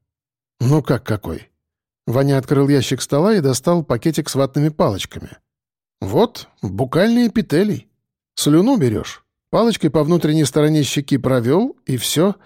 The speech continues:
В бумажку заворачиваешь, чтобы не отсырело. В сухом виде Д Н К отлично хранится. А вот если влага или гниение, все,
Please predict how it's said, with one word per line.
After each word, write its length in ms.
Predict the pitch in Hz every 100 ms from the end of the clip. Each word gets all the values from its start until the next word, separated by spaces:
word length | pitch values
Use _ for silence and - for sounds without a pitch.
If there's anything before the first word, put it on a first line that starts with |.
| _ _ _ -
В 80 |
бумажку 460 | 113 262 196 208 202
заворачиваешь, 560 | 180 180 170 156 151 -
чтобы 240 | 156 139
не 80 | 143
отсырело. 580 | 127 - 156 78 - _ _ _ _ -
В 80 |
сухом 380 | - 147 240 254
виде 180 | 202 208
Д 160 | 165 160
Н 140 | 139
К 180 | 165 196
отлично 580 | 160 139 185 220 - 117
хранится. 680 | 135 135 110 - - - _ _ _ -
А 100 | 123
вот 160 | 123
если 300 | 135 120 135
влага 380 | 127 151 127 117
или 260 | - 131 123
гниение, 760 | 123 135 160 233 123 - - _ _
все, 420 | - - 135 202